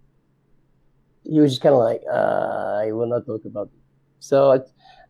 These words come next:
I don't know. Rumor is he broke his foot. He'll be out for a while.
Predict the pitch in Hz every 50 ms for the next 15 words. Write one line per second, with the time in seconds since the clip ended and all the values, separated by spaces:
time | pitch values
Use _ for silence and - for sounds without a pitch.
0 | _ _ _ _ _ _ _ - 180 190 185 160 147 139 131 123 120 - 127 135
1 | 156 185 190 196 190 175 170 170 170 156 160 165 139 143 151 156 151 156 147 147
2 | - - 147 147 147 147 147 143 _ _ _ 147 135 113 131 135 135 131 - -
3 | 139 131 123 120 123 123 127 127 123 123 123